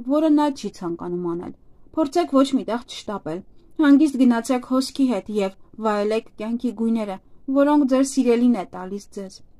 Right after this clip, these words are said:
Ֆինանսներ։ Մի վախեցեք փոփոխություններից։ Աշխատանքային կյանքի սովորական ռիթմը կխախտվի, բայց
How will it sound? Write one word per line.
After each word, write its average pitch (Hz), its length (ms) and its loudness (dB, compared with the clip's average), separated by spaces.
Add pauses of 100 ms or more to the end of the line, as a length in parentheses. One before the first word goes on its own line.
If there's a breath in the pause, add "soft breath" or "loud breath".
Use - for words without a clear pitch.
(880)
Ֆինանսներ։ 285 500 4 (560)
Մի 302 140 6
վախեցեք 240 580 0
փոփոխություններից։ 202 920 -10 (420)
Աշխատանքային 233 680 -2
կյանքի 220 320 -4
սովորական 208 560 -4
ռիթմը 277 340 2
կխախտվի, 226 600 -4 (400 soft breath)
բայց 294 240 -2